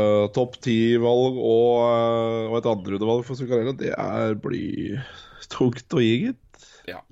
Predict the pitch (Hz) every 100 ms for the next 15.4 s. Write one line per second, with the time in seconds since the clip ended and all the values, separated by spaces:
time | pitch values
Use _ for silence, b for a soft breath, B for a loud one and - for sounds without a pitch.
0 | - - _ _ _ - - 131 135 120
1 | - _ b b b b - - 113 113
2 | 117 110 104 120 123 113 101 - 117 -
3 | 123 123 127 143 127 120 113 110 110 -
4 | 117 120 117 113 113 113 113 123 113 117
5 | 110 - 135 185 127 123 131 127 123 123
6 | 123 127 123 107 123 135 139 - 127 117
7 | 113 117 131 - 151 135 127 143 135 113
8 | 110 117 160 151 113 113 107 107 117 110
9 | 101 104 104 101 - 151 139 123 123 117
10 | 120 117 117 117 110 - b b 131 135
11 | 120 101 101 107 120 113 120 131 120 113
12 | 127 127 127 123 120 110 113 127 139 147
13 | 113 104 104 101 104 101 104 - 120 -
14 | - - 95 98 113 107 107 107 107 107
15 | 104 101 92 110